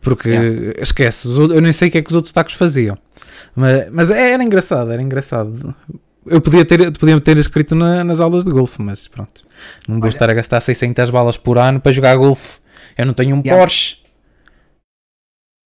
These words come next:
Speaker 2: Só, é, é obrigatório.
Speaker 1: Tens de ter,
Speaker 2: Para
Speaker 1: é
Speaker 2: jogar.
Speaker 1: obriga-, tu vias, tu vias os gajos, era só Porsche Panamera estacionados. Tac,
Speaker 2: É.
Speaker 1: tac, tac.
Speaker 2: Mas estou a perceber, agora, agora tu falaste nisso, deste, tu deste-me aqui uma lição, hã?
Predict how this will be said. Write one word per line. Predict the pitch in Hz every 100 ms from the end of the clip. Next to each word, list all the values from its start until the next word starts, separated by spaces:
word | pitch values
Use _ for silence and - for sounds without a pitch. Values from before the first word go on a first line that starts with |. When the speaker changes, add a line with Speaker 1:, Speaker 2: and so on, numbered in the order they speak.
| _ _ - - - - - - - - -
Speaker 2:
Só, | - 139 - 127
é, | 127 120 117
é |
obrigatório. | 117 135 139 170 226 185 185
Speaker 1:
Tens | 165 120
de | 110
ter, | -
Speaker 2:
Para | 110
Speaker 1:
é |
Speaker 2:
jogar. | 131
Speaker 1:
obriga-, | 120 123 - - 143 - _ -
tu | 156
vias, | 170 147
tu | 143 147
vias | 143 160 143
os | 151
gajos, | 156 143 135
era | 143
só | - 156
Porsche | 175 160
Panamera | - 160 135 127 113
estacionados. | 107 - 117 - 113 98 - -
Tac, | - 110 - -
Speaker 2:
É. | 127
Speaker 1:
tac, | -
tac. | - 120 _ _ _ _ 90 _ _ _ _ -
Speaker 2:
Mas | 160
estou | 135 208
a |
perceber, | - - 156 143
agora, | 139 170 151
agora | 147 170
tu | -
falaste | 175 160 -
nisso, | 139 135 120
deste, | 135 147 - 113
tu | 107 139
deste-me | 123 175 165 180 165 151 - 113
aqui | 123 156
uma | 156
lição, | 156 151 - 120 101
hã? | 95 117